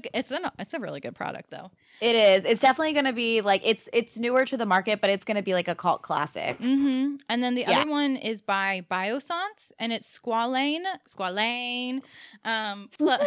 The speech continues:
Speaker 2: <laughs>
Speaker 1: <laughs> plus ten percent lactic acid resurfacing night serum. Um,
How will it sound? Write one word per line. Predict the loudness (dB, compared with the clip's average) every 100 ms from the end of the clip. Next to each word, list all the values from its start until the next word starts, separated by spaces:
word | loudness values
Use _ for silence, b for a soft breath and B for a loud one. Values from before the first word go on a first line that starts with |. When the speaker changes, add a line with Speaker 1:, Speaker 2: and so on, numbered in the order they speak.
| 0
Speaker 2:
<laughs> | -2
Speaker 1:
<laughs> | -2 -6
plus | 0 0 -2
ten | -4 -2 -2
percent | -6 -4 -4 -4
lactic | -2 -2 -4 -10
acid | -6 -8 -6 -8 -8
resurfacing | -8 -8 -10 -10 -12 -10 -10
night | -10 -12 -12
serum. | -16 -14 -16 -14 -14 -14 -16 -18 -20 b b b b b b _
Um, | -2 -2 -2 -6